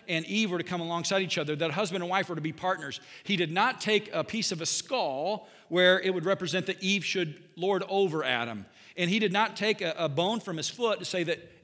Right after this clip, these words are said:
the, the, the man should be, uh, lord over the, the wife. But he took a piece of his side, a rib, and formed Eve out of that.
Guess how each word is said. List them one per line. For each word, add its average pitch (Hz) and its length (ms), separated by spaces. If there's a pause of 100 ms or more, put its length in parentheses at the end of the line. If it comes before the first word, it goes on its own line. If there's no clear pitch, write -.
(160)
the, 165 280
the, 165 260
the 165 160
man 180 240
should 165 280
be, 180 320
uh, 147 200
lord 185 400
over 180 280
the, 156 200 (240)
the 175 100
wife. 175 480 (240)
But 175 80
he 226 160
took 220 400 (180)
a 160 120
piece 226 440 (120)
of 156 180
his 170 400 (300)
side, 160 640
a 160 80
rib, 160 560 (640)
and 165 120
formed 208 400 (360)
Eve 262 240
out 143 140
of 123 80
that. 135 380